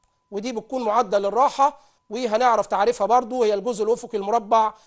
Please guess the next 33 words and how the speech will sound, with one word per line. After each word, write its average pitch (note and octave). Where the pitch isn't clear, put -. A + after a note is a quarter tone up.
الذي A3+
يفص-، A#3+
الذي A3
يتغير G#3+
عنده A3
اتجاه G#3
السلم. C4
كنت -
طالع A3
كده، D#4
هبتدي A#3+
أغير A3+
الاتجاه G3+
في -
القلبة G#3+
الثانية، B3
بعد A3
كده A#3+
هوصل A3+
لصدفة G#3
الوصول A3
اللي G3
بتكون A#3+
أمام G#3+
باب G#3
الشقة. F#3+
يبقى A3
إذا B3
محل D4+
السلم D4
لما B3
بيكون A#3
مستطيل C#4